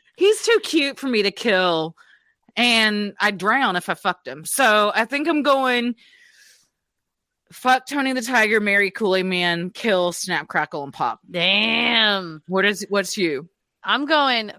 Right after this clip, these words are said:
Speaker 2: fuck Snap, Crackle, and Pop because, like, let's do some group stuff. And they're not
Speaker 1: <laughs>
Speaker 2: intimidating. They seem kind.
Speaker 1: Somebody,
Speaker 2: And
Speaker 1: Letty said, "How tall are they?" Also, good <laughs> question. I think they're, like, a foot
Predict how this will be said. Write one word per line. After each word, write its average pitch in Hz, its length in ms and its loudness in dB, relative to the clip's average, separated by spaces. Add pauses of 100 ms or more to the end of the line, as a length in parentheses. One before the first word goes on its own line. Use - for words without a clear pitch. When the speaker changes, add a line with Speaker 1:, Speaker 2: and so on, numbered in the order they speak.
(100)
Speaker 2:
fuck 277 220 0
Snap, 269 300 -2
Crackle, 240 320 -2
and 240 100 -8
Pop 190 340 0
because, 220 320 -4
like, 240 220 -4
let's 262 180 -2
do 320 160 -4
some 311 220 -6
group 339 180 0
stuff. 202 320 0 (100)
And 226 160 -4
they're 269 140 2
not 262 300 0
Speaker 1:
<laughs> 208 60 -12
Speaker 2:
intimidating. 226 640 -2
They 247 120 -4
seem 277 240 -4
kind. 208 380 -2
Speaker 1:
Somebody, 494 320 2 (240)
Speaker 2:
And - 100 -14
Speaker 1:
Letty 320 300 4
said, 415 220 -2
"How 392 180 4
tall 247 320 0
are 269 160 2
they?" 233 180 0 (320)
Also, 359 340 4
good 392 180 0
<laughs> - 20 -16
question. - 540 -4
I 370 100 0 (160)
think 466 200 0
they're, 453 180 2
like, 415 180 0
a 381 80 0
foot - 440 -6